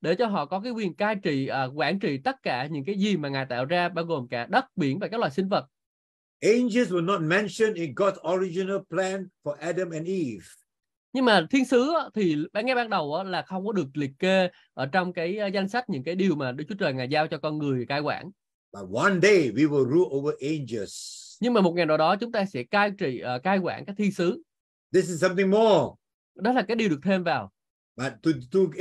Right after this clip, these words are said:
Speaker 2: able to rule over angels, you need to be, uh, overcomer now.
Speaker 1: Nhưng mà để được trở thành người cai trị các thiên sứ như vậy thì bây giờ chúng ta cần phải trở thành người, ờ, chiến thắng cái đã.
Speaker 2: Adam did not have to overcome. He was given the role,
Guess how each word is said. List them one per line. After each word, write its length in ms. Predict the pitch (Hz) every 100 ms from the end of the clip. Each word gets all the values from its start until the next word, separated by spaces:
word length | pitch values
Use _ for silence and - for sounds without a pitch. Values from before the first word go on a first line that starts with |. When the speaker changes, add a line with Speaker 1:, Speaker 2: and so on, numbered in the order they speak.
| 220
Speaker 2:
able 180 | 247 254
to 60 | 190
rule 460 | 156 170 247 185
over 240 | 202 196 196
angels, 720 | 170 208 240 190 170 180 143
you 100 | 165
need 280 | 156 208 214 _
to 60 | 170 156 - _ _
be, 340 | 110 160 143 131 _ _ _ 117
uh, 180 | 120 131
overcomer 640 | 180 190 185 147 156 156
now. 440 | 147 160 143 104 80 _ _ _ _ -
Speaker 1:
Nhưng 100 | 254
mà 60 |
để 180 | 196 165
được 160 | 220 170
trở 120 | 156
thành 200 | 214 208
người 140 | 175 143
cai 200 | 240 220
trị 180 | 170
các 140 | 139 202
thiên 120 | 226
sứ 120 | 196
như 160 | 220 220
vậy 220 | 180 113 135
thì 100 | 143
bây 140 | 180
giờ 160 | 196 156
chúng 100 | 170
ta 120 | 202
cần 160 | 180 143
phải 100 | 127
trở 160 | 127 123
thành 260 | 170 135
người, 260 | 139 143 123 - _ -
ờ, 160 | 120
chiến 200 | 131 185
thắng 200 | 196 196
cái 100 | 240
đã. 220 | 160 127 - _ _ _ _ _ _
Speaker 2:
Adam 500 | - 190 196 240 208 - -
did 200 | 160 165
not 240 | 180 214
have 180 | 160 165
to 60 | 160
overcome. 680 | 156 165 170 - 156 123 110
He 40 | 156
was 100 | 151
given 280 | 120 190 196
the 60 | 170
role, 300 | 165 226